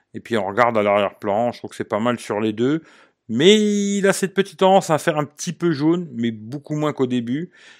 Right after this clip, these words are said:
Il a fait, ils ont fait des mises à jour qui ont apporté quand même quelques modifications. Et après, on a refait une photo avec un filtre qu'ils ont. Parce que c'est vrai que mon collègue, il m'a dit, « Ouais, maintenant, ils ont mis des filtres, il y a juste à lever un peu en dessous. »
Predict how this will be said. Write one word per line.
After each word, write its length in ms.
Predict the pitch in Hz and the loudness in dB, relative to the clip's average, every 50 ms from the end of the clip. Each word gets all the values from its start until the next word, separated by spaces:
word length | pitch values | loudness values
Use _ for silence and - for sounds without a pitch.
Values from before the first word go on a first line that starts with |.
| _ _ _ _ _ - | _ _ _ _ _ -6
Il 100 | 107 113 | -6 -4
a 40 | |
fait, 120 | - 156 156 | -2 0 -2
ils 220 | 151 143 127 139 | 0 0 0 0
ont 60 | 147 | 0
fait 120 | - 170 170 | 2 2 0
des 100 | 160 165 | 2 2
mises 200 | 160 160 147 147 | 0 0 4 4
à 100 | 151 139 | 4 4
jour 460 | 123 127 147 170 185 190 185 - _ _ _ _ _ _ _ _ _ _ _ _ _ _ _ _ _ - | 4 2 2 2 2 0 -2 -6 _ _ _ _ _ _ _ _ _ _ _ _ _ _ _ _ _ -10
qui 120 | - 135 | -4 0
ont 80 | 127 127 | 2 2
apporté 340 | 127 - 147 131 - - 165 | 2 0 -2 -4 -4 -4 -2
quand 140 | - 165 | 0 0
même 100 | 165 165 | 0 0
quelques 240 | - - 139 - - | -2 -6 -8 -6 -4
modifications. 920 | 143 139 135 127 117 - - - - 123 110 - - - 117 127 143 143 - - | -4 -2 -2 -4 -4 -8 -14 -8 -2 -2 -2 -2 -2 -4 -2 -2 -2 -4 -6 0
Et 60 | 139 | 2
après, 220 | 139 135 - - 190 | 2 2 4 4 4
on 100 | 185 170 | 6 6
a 60 | 156 | 4
refait 220 | - - - 170 | 4 4 0 0
une 80 | 160 151 | 0 0
photo 260 | - 175 160 - 185 | 0 -2 0 4 4
avec 160 | 170 156 - | 4 4 4
un 120 | 151 139 127 | 2 2 2
filtre 520 | - - - 165 160 - - - - _ _ _ _ _ | 0 -6 -10 -12 -12 -12 -16 -20 -20 _ _ _ _ _
qu'ils 200 | - 107 98 120 | -14 -10 -6 -4
ont. 160 | 135 156 170 _ _ _ _ _ _ _ _ _ _ _ _ _ _ _ | -6 -6 -6 _ _ _ _ _ _ _ _ _ _ _ _ _ _ _
Parce 300 | - - _ _ - - | -20 -20 _ _ -20 -18
que 80 | - | -16
c'est 100 | 104 - | -8 0
vrai 140 | 117 143 147 | 0 0 2
que 80 | 143 135 | 2 -2
mon 80 | 120 | -4
collègue, 300 | - - 131 135 139 131 | 2 4 4 4 4 2
il 60 | 123 127 | 0 -4
m'a 100 | 131 127 | -4 -4
dit, « 100 | 131 151 | -6 -6
Ouais, 100 | 165 160 | -6 -6
maintenant, 220 | 147 147 151 156 | -6 -6 -6 -6
ils 120 | 147 123 | -4 -4
ont 60 | 127 123 | -4 -4
mis 120 | 127 123 | -4 -4
des 140 | 117 127 120 | -4 -4 -4
filtres, 320 | - - 160 156 - - | -4 -6 -10 -10 -6 -4
il 40 | 123 | -4
y 40 | 113 | -4
a 20 | |
juste 240 | 110 127 - - - | -4 -6 -10 -4 -2
à 60 | 120 | -2
lever 320 | 117 120 120 117 120 135 131 | 0 0 0 2 2 2 2
un 120 | 123 110 | 2 0
peu 120 | - 131 | 0 -2
en 120 | 127 117 107 | -2 -2 -4
dessous. » 400 | 101 - - 143 160 185 185 | -6 -4 -2 -2 -2 -2 -2